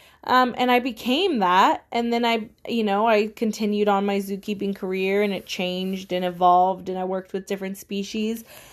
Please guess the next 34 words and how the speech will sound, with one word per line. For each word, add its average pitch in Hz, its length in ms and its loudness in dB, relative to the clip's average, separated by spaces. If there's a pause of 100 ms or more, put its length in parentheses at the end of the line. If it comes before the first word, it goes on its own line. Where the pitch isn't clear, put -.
(120)
and 233 120 2
really 240 200 6
became 226 320 0
an 208 120 0
ambassador 196 580 2
for 202 160 -4
certain 202 300 -4
species. 208 680 -6 (340)
And 247 220 2
then 302 280 2 (100)
I 233 300 0 (100)
gave 240 320 0
it 269 160 0
up, 240 500 4 (220)
um, 202 600 2 (600)
when 240 160 0
I 247 60 4
had 233 240 4
the 214 80 0
decision 233 840 2 (840)
to - 120 0
make 214 400 4
about, 196 500 4
you 214 100 -4
know, 196 360 0
do 208 160 0
I 196 100 4
wanna 196 240 0
stay 214 220 2
home? 233 580 2 (380)
I 214 80 2
have 214 180 2
a 220 60 0
baby. 233 680 2